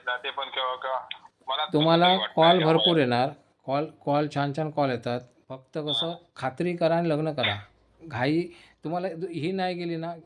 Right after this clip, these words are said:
Speaker 2: जाऊ दे तिला, काय फरक नाही पडत. दुसरी बघूया, तिसरी बघूया.
Speaker 1: हो, चालेल.
Speaker 2: येतच राहणार
Speaker 1: हां.
Speaker 2: तुम्हाला.
Speaker 1: मी नाही साहेब, मला घाई, मला <coughs> शारीरिक आकर्षण नाहीये.
Speaker 2: हं, हं,
Speaker 1: पहिलं
Speaker 2: हं.
Speaker 1: सांगतो
Speaker 2: हं,
Speaker 1: तुम्हाला.
Speaker 2: हं, हं.
Speaker 1: मला आजच्या तारीखला.
Speaker 2: हां, हां.
Speaker 1: समजलं का?
Speaker 2: हां, हां.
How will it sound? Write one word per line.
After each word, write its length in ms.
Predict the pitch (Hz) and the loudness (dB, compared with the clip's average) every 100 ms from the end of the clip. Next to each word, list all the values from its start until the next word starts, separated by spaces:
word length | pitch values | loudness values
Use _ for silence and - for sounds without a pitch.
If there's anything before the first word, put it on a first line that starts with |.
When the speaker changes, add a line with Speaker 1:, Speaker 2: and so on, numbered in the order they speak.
| - 180 - 175 | -18 -18 -14 -4
Speaker 2:
जाऊ 180 | 160 180 | 0 0
दे 100 | 151 | 0
तिला, 340 | 131 113 107 - | -2 -4 -6 -6
काय 100 | 143 | -4
फरक 200 | 139 151 | 0 0
नाही 160 | 147 131 | 0 -2
पडत. 140 | 113 | -2
दुसरी 280 | 123 135 170 | -4 -2 -2
बघूया, 360 | 143 117 107 113 | 0 -2 -2 -4
तिसरी 320 | 165 151 175 | -4 -4 -4
बघूया. 200 | 123 117 - | -4 -6 -4
Speaker 1:
हो, 180 | - 202 | -4 -4
चालेल. 240 | - 170 | 0 2
Speaker 2:
येतच 240 | 190 233 | 4 4
राहणार 200 | 185 123 | 6 6
Speaker 1:
हां. 80 | 113 | 4
Speaker 2:
तुम्हाला. 260 | 110 107 107 - - | 0 -6 -8 -12 2
Speaker 1:
मी 140 | - | 6
नाही 240 | - 277 269 | 6 4 2
साहेब, 180 | 262 | -2
मला 260 | 196 196 226 | 2 4 4
घाई, 320 | 190 - 185 | 2 4 2
मला 640 | - - 151 151 160 180 175 | 2 -6 0 2 4 4 2
<coughs> 20 | |
शारीरिक 440 | 151 139 - 175 | 2 2 2 2
आकर्षण 480 | 143 131 147 147 151 | 2 -2 -4 -4 -4
नाहीये. 400 | 131 120 123 - - - 120 | 2 4 6 4 2 -8 -8
Speaker 2:
हं, 160 | 117 | -4
हं, 140 | 107 113 | -4 0
Speaker 1:
पहिलं 200 | - - | 0 0
Speaker 2:
हं. 60 | |
Speaker 1:
सांगतो 320 | - - - | -2 -4 -6
Speaker 2:
हं, 80 | 117 | -8
Speaker 1:
तुम्हाला. 320 | 113 107 - | -4 -4 -4
Speaker 2:
हं, 60 | 101 | -8
हं. 180 | 135 143 | -6 -2
Speaker 1:
मला 140 | 135 | 2
आजच्या 360 | 123 131 - - | 2 0 -2 -6
तारीखला. 460 | - - - - - _ _ | -4 -6 -6 -8 -10 _ _
Speaker 2:
हां, 80 | 113 | -12
हां. 120 | 104 | -6
Speaker 1:
समजलं 340 | 98 120 - - | -4 -4 -8 -10
का? 220 | - 110 | -6 -6
Speaker 2:
हां, 100 | 101 | -6
हां. 200 | 123 | -10